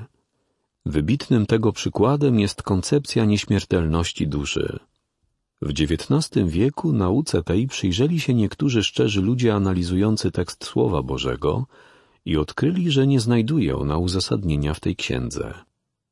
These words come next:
To kłamstwo szatana śmiało demaskowali w wystąpieniach publicznych i na piśmie, między innymi Henry Grew, George Stetson i George Storrs. Ich działalność wywarła głęboki wpływ na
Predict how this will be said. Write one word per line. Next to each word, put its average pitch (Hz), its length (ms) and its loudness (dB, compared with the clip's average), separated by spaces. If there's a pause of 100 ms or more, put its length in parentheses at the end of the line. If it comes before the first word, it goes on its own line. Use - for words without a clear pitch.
(300)
To 85 140 0
kłamstwo 117 520 0
szatana 127 540 0
śmiało 127 400 0
demaskowali 87 1000 0 (280)
w 69 80 -4
wystąpieniach 92 680 2
publicznych 101 600 -2
i 87 40 0
na 76 140 0
piśmie, 82 580 -4 (440)
między 143 300 4
innymi 113 460 4
Henry 113 420 2
Grew, 69 440 -2 (480)
George 113 360 2
Stetson 85 800 -4 (260)
i 92 100 -4
George 127 340 2
Storrs. - 680 -4 (960)
Ich 71 160 0
działalność 101 720 2
wywarła 127 500 2
głęboki 107 580 2
wpływ - 420 0
na 101 120 2